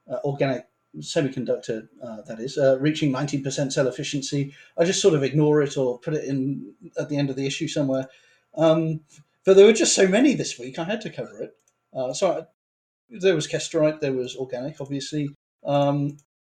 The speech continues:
and there's the usual stuff about perovskites, which is the next big thing. Um, but the interesting thing really is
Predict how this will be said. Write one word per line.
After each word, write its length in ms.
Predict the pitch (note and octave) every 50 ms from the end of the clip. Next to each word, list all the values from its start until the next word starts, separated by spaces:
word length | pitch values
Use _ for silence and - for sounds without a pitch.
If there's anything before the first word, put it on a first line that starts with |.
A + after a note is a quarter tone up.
| _ _ _ _ -
and 300 | F#3 F#3+ G3 G3 G3 - -
there's 200 | - D4 A3+ A#3
the 100 | G#3 F3
usual 720 | E3 F3+ F3 - E3+ D#3+ D#3+ D3+ D3 D3 C#3+ D3 - - _ _ _ _ _ _ _ _ -
stuff 280 | - - - E3+ - D#3
about 240 | D3+ C#3+ C3 -
perovskites, 680 | - B2+ B2+ E3 F#3 - - - A2+ A#2 C#3 C#3+ - -
which 200 | C3+ B2+ - -
is 300 | C3 A#2+ A#2 - - -
the 80 | - D3
next 240 | F3 F3 E3+ - -
big 160 | E3+ D3+ -
thing. 320 | - F3+ D#3+ B2 - - - _ _ _ _ _ _ _ -
Um, 400 | - F#3+ F#3+ G3 G3 G3 A3 - - - - _ _ _ -
but 80 | G#3+
the 100 | A3+ C4+
interesting 540 | D4 D4 C#4+ D4+ A#3+ - - - F#3+ F3 D#3+
thing 240 | D#3 F3+ E3+ D#3 C#3+
really 340 | D#3 F3+ E3 D3+ D3 C#3+ C#3
is 360 | C#3 C#3+ C#3+ - - -